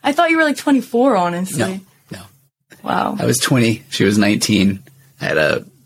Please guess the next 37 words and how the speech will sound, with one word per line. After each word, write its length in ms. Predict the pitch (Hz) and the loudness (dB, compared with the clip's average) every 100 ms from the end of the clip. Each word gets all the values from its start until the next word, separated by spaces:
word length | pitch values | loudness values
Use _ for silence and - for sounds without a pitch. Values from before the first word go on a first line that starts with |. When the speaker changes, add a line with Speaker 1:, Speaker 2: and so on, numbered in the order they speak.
| - | -8
Speaker 2:
I 160 | 85 67 | -4 -4
would 80 | |
say, 200 | - - | -2 -2
full 240 | - 101 98 | 0 0 2
head 120 | - | 0
of 80 | - | 0
hair. 220 | 64 78 | 0 0
I 40 | 101 | 0
had 140 | 90 | -2
as 120 | 95 | -2
much 280 | 98 107 - | 0 0 0
hair 200 | 110 110 | 2 2
as 120 | 104 | 2
I 100 | 101 | 0
had 120 | 92 92 | 0 -2
ever 140 | 98 | -2
had 200 | 101 92 | -2 -2
in 80 | 95 | -2
my 120 | 92 | -2
entire 360 | 92 98 95 107 | -2 -2 0 2
life. 300 | 101 135 - _ _ - | 2 0 -8 _ _ -12
Speaker 1:
Mm-hmm. 280 | 180 170 165 | -8 -6 -2
Speaker 2:
And, 340 | - 87 87 | -2 0 0
but 80 | 120 | 2
we 100 | 147 | 2
really 200 | 247 220 | 2 2
did 120 | - | 0
think 180 | 107 - | -2 -6
we 100 | 85 | -4
were 140 | 78 | -4
old. 160 | - - | -4 -4
Speaker 1:
Okay. 240 | 214 202 - | -2 -4 -2
I, 160 | - 220 | -2 0
no, 120 | 214 | 2
I 120 | 202 | 2
got 200 | 196 208 | 2 0
it. 120 | - | -2